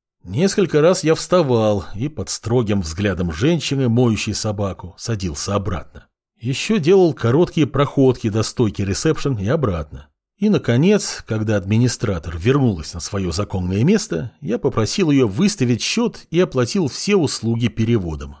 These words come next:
включая десять процентов чаевых. «Вы не знаете, как можно пристроить собаку в приют?» прошептал я так, словно пёс мог услышать и понять, о чём я говорил.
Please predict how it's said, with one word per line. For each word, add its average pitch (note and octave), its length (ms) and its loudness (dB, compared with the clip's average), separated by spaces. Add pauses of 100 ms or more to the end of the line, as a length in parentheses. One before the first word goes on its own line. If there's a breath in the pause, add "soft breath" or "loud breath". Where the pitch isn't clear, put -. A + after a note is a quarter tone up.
включая B2+ 560 0
десять A2 340 -6
процентов F2+ 600 -8
чаевых. G2 600 -4 (460)
«Вы D2+ 180 -12
не D#2 100 -6
знаете, G2 500 -4
как - 400 -2
можно G2 440 0
пристроить G2+ 520 -2
собаку F#2+ 380 -4
в - 100 -10
приют?» F#2+ 460 -10 (280)
прошептал G#2 580 -4
я G2+ 120 0
так, D#3+ 300 0
словно G2 340 -2
пёс - 340 -4
мог G#2 200 -4
услышать B2+ 560 -2
и A#2 60 -2
понять, A#2+ 580 0
о D#2+ 60 -8
чём E2+ 200 -4
я F2 100 0
говорил. F2+ 440 -2